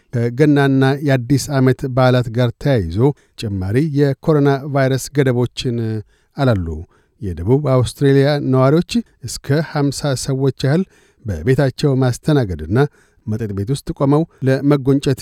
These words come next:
የሚሹትን ማዘዝ ይችላሉ። ሰርጎች፣ የቀብር ስነ ስርዓቶችና የግል ፈቃድ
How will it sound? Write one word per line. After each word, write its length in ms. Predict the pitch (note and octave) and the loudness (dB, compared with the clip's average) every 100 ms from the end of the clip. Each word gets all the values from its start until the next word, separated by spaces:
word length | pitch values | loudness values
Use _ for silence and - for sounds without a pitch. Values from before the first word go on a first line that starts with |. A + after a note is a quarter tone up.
| - | 0
የሚሹትን 580 | C#3+ C3+ C3+ C#3 C#3+ C3 - - | 4 4 4 0 0 0 -2 -2
ማዘዝ 380 | B2+ A#2+ A#2+ A2 A2+ G#2+ _ _ | 0 2 0 0 -2 -2 _ _
ይችላሉ። 400 | - E3 A2 E2+ E2 E2+ _ _ _ | -6 -2 0 -2 -8 -12 _ _ _
ሰርጎች፣ 480 | - F#2+ F2 C3+ - - | -8 -6 0 0 0 -2
የቀብር 380 | C3+ C#3 C#3+ C#3 | -2 0 0 0
ስነ 200 | - C#3+ | 2 2
ስርዓቶችና 760 | C3+ D3 C3+ B2+ C#3 - C#3 C3+ A3 | 2 2 2 2 -2 0 0 2 2
የግል 320 | E3 C#3+ C3+ | 2 2 0
ፈቃድ 360 | C3 B2+ C3+ | 0 -2 -2